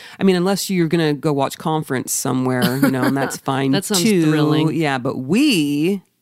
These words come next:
Speaker 2: We're gonna be drinking coffee, damn it.
Speaker 1: we at the beginning of conference, which they,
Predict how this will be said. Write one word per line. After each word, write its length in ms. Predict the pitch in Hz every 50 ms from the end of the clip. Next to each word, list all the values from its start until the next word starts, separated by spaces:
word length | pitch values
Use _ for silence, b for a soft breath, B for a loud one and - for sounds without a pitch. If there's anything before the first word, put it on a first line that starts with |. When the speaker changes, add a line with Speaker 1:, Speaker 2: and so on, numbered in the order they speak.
| _ _ -
Speaker 2:
We're 80 | -
gonna 120 | 277 330 294
be 80 | 262
drinking 320 | 190 202 208 190 165 160 139
coffee, 300 | 190 190 175 - 160 151
damn 240 | 147 143 139 143 165
it. 40 |
Speaker 1:
we 160 | 220 254 262 226
at 80 | -
the 60 | 196 160
beginning 240 | 170 170 165 156 143
of 40 |
conference, 560 | - 175 151 147 147 - 143 135 139 147 - -
which 220 | 147 131 - -
they, 140 | - 127